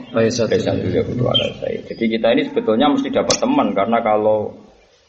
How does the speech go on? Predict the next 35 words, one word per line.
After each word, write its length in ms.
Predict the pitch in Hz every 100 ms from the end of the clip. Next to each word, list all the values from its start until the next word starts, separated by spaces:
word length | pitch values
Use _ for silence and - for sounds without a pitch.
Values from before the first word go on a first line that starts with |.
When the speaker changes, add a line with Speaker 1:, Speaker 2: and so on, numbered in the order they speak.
| _ 101
Speaker 2:
anti 240 | 104 107
Yahudi 400 | 104 98 101 139
Anda 320 | 131 110 127
bisa 240 | 107 110 101
berkoalisi 560 | 101 104 101 101 110
dengan 240 | 110 104 101 101
orang 160 | 101
Kristen, 400 | 95 - - 139
kalau 240 | 117 113 110
anti 160 | 113
Kristen 400 | 135 135 - 131
bisa 160 | - 107
berkoalisi 480 | 107 107 101 104 135
dengan 320 | 110 104 104
apa? 160 | 151 - -
Speaker 1:
Yahudi. 400 | 117 104 101 101 - -
Speaker 2:
Orang 240 | - 87 85
Yahudi. 400 | 80 - - 92 - - - _ _ _ _ _ _ - - - _ _ _ _ _ - 165 135 - - -
Makanya 400 | - 92 107 117
masyhur 400 | 101 - 135 110 95
itu 240 | 95 101
di 240 | - 98 92
polemik 400 | 101 98 101 95
internasional, 720 | 98 101 98 92 98 101 110
Yasir 320 | 101 95 95
Arafat 400 | 95 95 110 -
pernah 240 | 104 107
dikritik 560 | - - 101 92 - -
P 160 | 101 -
B 160 | 92
B 160 | 92 131
gara-gara 480 | 110 101 123 110 110
dia 320 | 104 110 107
pernah 240 | 104 101
keterucut, 480 | - - 104 - 123